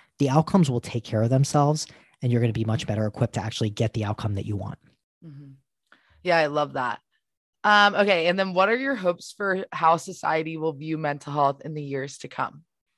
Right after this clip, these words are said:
Speaker 1: I love that question. I think right now, mental health and wellness is a big topic, but it's also a box that everybody wants to check, right? It's a box that everyone's like, "Oh, we're dealing with that. We had a seminar once. Oh, we've got somebody on staff that helps our athletes."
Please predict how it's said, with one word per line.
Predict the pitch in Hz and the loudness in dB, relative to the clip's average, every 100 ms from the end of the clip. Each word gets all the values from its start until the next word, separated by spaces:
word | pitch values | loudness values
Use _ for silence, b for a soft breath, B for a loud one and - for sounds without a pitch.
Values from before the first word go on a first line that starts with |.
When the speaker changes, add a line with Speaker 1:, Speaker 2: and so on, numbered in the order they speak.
| _ _ _ - | _ _ _ -12
Speaker 1:
I | |
love | 110 107 104 | -8 -6 -4
that | 101 101 | -4 -4
question. | 104 101 104 98 B B B B B B - | -4 -4 -2 -4 B B B B B B 2
I | 175 | 4
think | - 233 - | 4 2 4
right | 131 123 | 2 2
now, | 107 113 120 120 | -2 -2 -2 -4
mental | 151 113 117 | -4 -4 -2
health | 113 120 113 | -2 -2 0
and | 117 | -2
wellness | 110 104 110 - | -2 -2 -4 -4
is | 104 | -8
a | |
big | 101 107 | -6 -8
topic, | - 107 104 117 - | -6 -6 -4 -4 -4
but | - | -2
it's | 120 - | 0 2
also | 143 - | 2 4
a | 131 | 2
box | - 104 107 - | 2 -2 -2 -4
that | 104 | -2
everybody | 104 104 110 | -2 -2 -2
wants | 98 101 - | -2 -6 -8
to | |
check, | - - - - - _ _ _ _ - | -8 -8 -8 -12 -20 _ _ _ _ -2
right? | 113 110 | 0 0
It's | 131 - | 2 2
a | |
box | 123 127 127 | 4 4 4
that | 131 | 2
everyone's | 117 117 117 127 | 2 2 2 0
like, | - | 0
"Oh, | 165 123 B B _ | 2 2 B B _
we're | 175 | 2
dealing | 165 139 113 | 4 4 2
with | 110 | -2
that. | 110 110 | -4 -4
We | 135 | -2
had | 127 123 | 0 -2
a | |
seminar | - 117 110 101 101 | 2 2 2 0 -2
once. | 101 101 - | -6 -8 2
Oh, | 165 | 4
we've | 135 139 143 | 6 4 2
got | 151 135 | 0 0
somebody | - 127 117 113 107 | 0 0 0 -2 -4
on | 123 113 | -4 -4
staff | - 127 113 107 - | -2 0 0 -2 -4
that | 113 | -6
helps | - 113 - | -2 -2 2
our | 110 | 0
athletes." | 110 110 104 104 - | 2 -4 -4 -10 -14